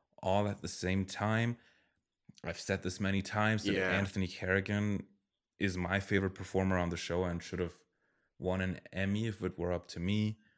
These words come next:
Speaker 1: Henry Winkler is incredibly funny and also really,
Speaker 2: Oh,
Speaker 1: really
Speaker 2: he's great.
Speaker 1: tragic.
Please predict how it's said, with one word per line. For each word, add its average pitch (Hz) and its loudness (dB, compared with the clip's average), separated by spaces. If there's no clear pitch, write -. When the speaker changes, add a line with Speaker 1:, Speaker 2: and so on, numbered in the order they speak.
Speaker 1:
Henry 98 2
Winkler 98 2
is 87 -2
incredibly 92 2
funny 110 0
and 73 -6
also 98 2
really, 92 4
Speaker 2:
Oh, 120 6
Speaker 1:
really 101 0
Speaker 2:
he's 95 -4
great. 90 4
Speaker 1:
tragic. 104 2